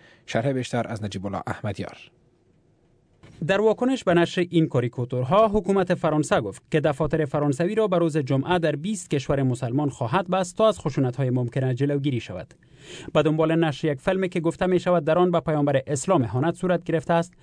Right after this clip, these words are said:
Speaker 2: مظاهرات خشونتبار در شمار از کشورهای اسلامی انجام یافت. یک عالم اسلامی در مصر نشر کارتون‌های پیامبر اسلام توسط مجله فرانسوی را تقبیح کرده گفت که مسلمانان نباید در مخالفت با این کار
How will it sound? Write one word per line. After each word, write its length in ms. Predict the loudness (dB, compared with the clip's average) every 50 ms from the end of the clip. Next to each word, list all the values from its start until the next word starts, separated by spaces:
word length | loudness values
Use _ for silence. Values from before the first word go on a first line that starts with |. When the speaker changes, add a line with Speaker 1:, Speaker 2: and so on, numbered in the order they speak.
| _ -2
Speaker 2:
مظاهرات 500 | 0 2 2 2 2 2 0 0 0 -2
خشونتبار 680 | -4 -2 -2 0 2 2 2 2 2 2 2 2 4 4
در 140 | 2 0
شمار 300 | -2 0 2 2 4 4
از 120 | 4 2 0
کشورهای 460 | -2 -2 -2 0 0 2 0 0 0
اسلامی 520 | -2 -4 -2 0 2 2 4 4 2 0 -2 _ -2
انجام 400 | 0 2 2 2 2 0 0 -2
یافت. 280 | -6 -10 -12 -16 -20 _ _ -20 -20 -20 -20 -8 -2 0
یک 140 | 0 0 2
عالم 320 | 2 2 2 2 2 0
اسلامی 340 | -2 0 2 2 4 4 4
در 160 | 2 2 0
مصر 300 | 0 0 0 -2 -4 -8 _ -12 -4 0
نشر 480 | 2 2 2 2 0 0 0 0 0
کارتون‌های 580 | 2 2 2 2 2 2 2 2 4 2 2 2
پیامبر 380 | 2 2 2 2 4 2 2
اسلام 520 | 2 0 0 -4 -2 0 0 2 2 2 2
توسط 420 | 2 2 2 2 0 0 0 0
مجله 420 | 2 2 2 0 0 0 2 2 0
فرانسوی 460 | 0 0 0 0 0 0 0 0 0
را 100 | 0 -2
تقبیح 480 | -2 -2 -4 -4 -4 -2 0 0 0
کرده 320 | 0 -2 -6 -6 -6 -6 -2
گفت 280 | 2 2 2 2 0 -8 -20 -20 -20 _ _ -2
که 100 | 0 2
مسلمانان 640 | 2 2 2 2 2 2 4 4 4 4 4 2
نباید 300 | 2 2 2 2 2 2
در 160 | 2 2 2
مخالفت 480 | 2 2 2 2 0 0 0 0 0 -2
با 180 | 0 0 -2 0
این 240 | 0 0 0 0
کار 280 | 2 2 2 2 2